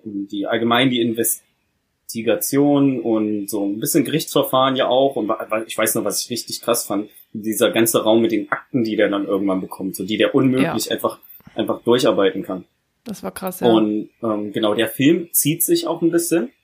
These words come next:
Speaker 1: finde
Speaker 2: Mhm.
Speaker 1: ich. Also, der ist halt auch recht lang. Aber, ähm, wir haben das ja so, so schön als Stilmittel gesehen, weil sich
Speaker 2: <laughs>
Speaker 1: diese, das ist, äh,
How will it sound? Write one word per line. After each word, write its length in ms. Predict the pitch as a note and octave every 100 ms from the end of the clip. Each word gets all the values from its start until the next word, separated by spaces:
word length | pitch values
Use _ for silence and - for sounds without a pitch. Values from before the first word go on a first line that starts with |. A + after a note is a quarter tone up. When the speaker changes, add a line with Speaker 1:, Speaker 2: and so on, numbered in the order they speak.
| -
Speaker 1:
finde 280 | D#3+ F#3+ G#3
Speaker 2:
Mhm. 140 | G3
Speaker 1:
ich. 60 | G#3+
Also, 280 | G#2+ E3 -
der 60 | A2+
ist 100 | -
halt 160 | A#2+ - _ _
auch 180 | - A2
recht 240 | A2+ - -
lang. 260 | G#2+ E3+ - _ _ _ -
Aber, 500 | B2 C3+ B2+ B2+ A#2+
ähm, 160 | A#2+ A2+
wir 140 | -
haben 80 | C#3+
das 160 | B2+ -
ja 100 | A#2
so, 260 | A#2 A2+
so 120 | A2+ A2+
schön 240 | - C3+
als 200 | A#2+ A2+
Stilmittel 500 | - C#3+ D3+ A#2 A#2
gesehen, 440 | A2 G2+ A2 C3+ - _ -
weil 140 | A2
sich 200 | A2 G2+
Speaker 2:
<laughs> 0 |
Speaker 1:
diese, 360 | A#2+ A2+ A2 G#2+
das 180 | A2
ist, 260 | G#2 - -
äh, 340 | A2+ G#2 G#2